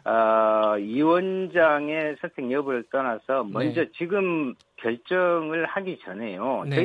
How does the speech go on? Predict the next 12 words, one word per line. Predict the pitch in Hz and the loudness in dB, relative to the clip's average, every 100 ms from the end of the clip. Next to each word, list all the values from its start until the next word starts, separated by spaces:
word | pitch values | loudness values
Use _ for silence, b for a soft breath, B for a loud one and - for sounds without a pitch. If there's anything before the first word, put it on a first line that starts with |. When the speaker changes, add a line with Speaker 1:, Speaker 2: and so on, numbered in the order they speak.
| 202 | 0
Speaker 1:
저희들을까-, | 196 170 160 160 151 - _ | 0 -2 -2 2 2 0 _
저희들한테는 | 123 160 170 151 131 135 143 135 | -6 -4 -2 -4 -4 -8 -8 -6
그것을 | 131 127 151 143 | -6 -4 -4 -4
정확히 | 123 123 - | -6 -6 -6
전해오지 | - 165 185 139 107 | -4 -2 -2 -2 -4
않았어요. | 78 113 151 - 101 101 165 | -4 -6 -6 -4 -4 -4 -2
그 | |
Speaker 2:
네, | 143 143 | 0 0
네. | 135 | 0
Speaker 1:
후로도. | 123 127 120 120 196 - | 0 -2 -2 -2 -2 -4
Speaker 2:
예. | 131 131 135 233 - - | -4 -2 -4 -6 -10 -8
Speaker 1:
지금이라도 | 165 156 226 247 147 113 107 135 160 113 73 | -6 -2 -2 0 2 2 2 2 2 0 -4